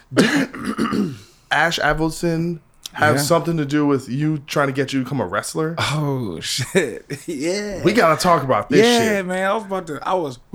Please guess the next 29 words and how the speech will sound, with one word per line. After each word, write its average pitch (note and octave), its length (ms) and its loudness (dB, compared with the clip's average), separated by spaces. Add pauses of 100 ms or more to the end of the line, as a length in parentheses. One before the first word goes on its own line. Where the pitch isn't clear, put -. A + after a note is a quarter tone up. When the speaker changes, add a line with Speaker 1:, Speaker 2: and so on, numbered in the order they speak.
(680)
Speaker 2:
I F#3 120 0
was D3+ 260 2
<laughs> - 0 -
swole. F#3 880 0
Uh, E3+ 160 0
yeah, F3+ 320 0
man. F3 300 -2
Uh, D3 460 0 (460)
so E3 240 2
before, G3+ 720 2
before G3+ 440 2
the F3+ 80 2
Ivan F3 360 2
thing, F3 220 0
I, D3+ 80 0
when F3 180 -2
I F3 60 0
was F3 180 2
working, E3 480 2
just D3 220 -6
doing D#3+ 200 4
my D3 120 0
solo E3+ 460 2
stuff, C#3 520 -2 (380)
and F3 120 0
I E3+ 60 4
had E3+ 180 4
another F3+ 280 4
band, C3 560 0